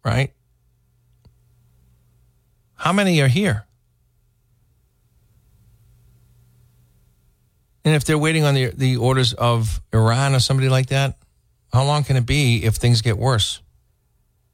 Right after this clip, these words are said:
I, in my opinion, now I'm not,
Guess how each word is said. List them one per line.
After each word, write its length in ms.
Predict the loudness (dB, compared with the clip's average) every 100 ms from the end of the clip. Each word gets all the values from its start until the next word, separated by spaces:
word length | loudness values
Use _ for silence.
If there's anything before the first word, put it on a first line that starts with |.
| _ _ _ _ _ _ _ -4
I, 220 | -4 -2
in 120 | -2
my 200 | 0 0
opinion, 520 | 0 0 0 0 0 0
now 180 | 0
I'm 80 | -2
not, 240 | -2 -4